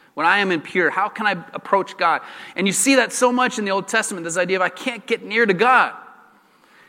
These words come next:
But Jesus takes that away. He, he completely fulfills the law, it says here, Paul says. And, and he says he sets us free from the law of sin and death.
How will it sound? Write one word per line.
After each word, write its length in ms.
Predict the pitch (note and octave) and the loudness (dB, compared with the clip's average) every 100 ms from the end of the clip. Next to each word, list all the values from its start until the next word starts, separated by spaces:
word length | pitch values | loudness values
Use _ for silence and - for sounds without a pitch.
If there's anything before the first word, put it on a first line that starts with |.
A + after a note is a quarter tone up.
| _ | _
But 120 | F#3+ | -6
Jesus 520 | D3+ A3+ C4 A#3 A3 - - | -2 4 4 4 0 -2 -2
takes 320 | A3+ A3 - | 0 0 0
that 180 | G#3+ G3 | 2 2
away. 380 | F3+ G3+ F#3 | 2 2 2
He, 200 | D3 G3 | 2 -4
he 220 | - G#3 A3 | -4 -2 -2
completely 840 | - - G3 - B3 C4+ B3+ A3+ | -4 -6 -6 -4 -2 -2 0 -2
fulfills 760 | - G#3 - A3 A3+ G#3+ D#3+ | 0 -2 0 2 4 4 0
the 120 | E3+ | 0
law, 460 | D#3+ D#3+ D#3+ C#3+ A2+ | 2 4 4 2 0
it 160 | B2 - | -6 -8
says 260 | B2+ A2 | -8 -8
here, 240 | - G#2+ - | -10 -12 -12
Paul 200 | - A#2 | -10 -10
says. 220 | - - - - - - | -10 -14 -18 -20 -20 -4
And, 180 | G#3+ G#3 - | 0 0 0
and 140 | G#3 | -2
he 120 | G3+ | 0
says 260 | F#3 G#3+ - | 0 2 2
he 100 | G3 | -2
sets 420 | - - C4 - | -2 -2 -2 0
us 180 | B3 - | 0 0
free 680 | - - A#3+ D#4 E4+ D4 E3 | -6 -12 -6 0 4 4 2
from 320 | - F3 E3+ | -2 -4 0
the 80 | D#3 | 2
law 360 | D3+ C#3+ A#2 - | 4 4 2 -2
of 120 | A#2 | -10
sin 240 | - C3+ | -8 -8
and 140 | B2 G#2 | -8 -10
death. 300 | G#2+ F#2+ | -12 -14